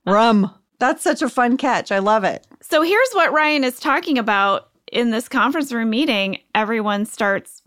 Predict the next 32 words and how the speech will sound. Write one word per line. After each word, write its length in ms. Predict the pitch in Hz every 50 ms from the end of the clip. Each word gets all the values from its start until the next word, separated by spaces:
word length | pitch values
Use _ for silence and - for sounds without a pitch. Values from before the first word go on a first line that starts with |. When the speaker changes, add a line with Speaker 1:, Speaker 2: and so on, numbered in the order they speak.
| _ -
Speaker 2:
wondering, 540 | 185 196 220 269 302 277 220 196 190 185 185
like, 200 | 185 185 190 -
"Why 220 | 202 214 202 220
do 80 | 269 370
you 80 | 403
have 160 | 427 415 415 -
to 100 | - 359
go 180 | - 294 294 294
to 80 | 254
these 240 | - 269 247 226 254
weird 280 | 202 208 247 254 247 -
places 600 | - 247 220 277 311 - 196 117 95 - - -
to 80 | 240
be 160 | 190 220 202
with 120 | 196 208 -
your 120 | 208 196 185
girlfriend? 680 | - - 196 220 240 - - - - - - - - -
Is 60 | 220
Speaker 1:
Well, 100 | 220 214
Speaker 2:
she 140 | 208 294 302
avoiding 520 | 320 254 220 214 202 214 240 269 285 285
someone? 460 | 285 - - 311 294 302 294 285 294 277
Is 160 | - - 254
she 200 | - - 269 277
cheating 480 | - - - 226 208 202 220 226 233
on 180 | 240 240 240 247
you?" 340 | 254 254 254 254 254 269 277 - _ -
Speaker 1:
Kelly 340 | - 269 285 359 381 294
is 120 | 220 196 -
the 120 | - 180
first 400 | - - - 220 233 240 - -
person 500 | - 196 190 185 - - 139 127 123 165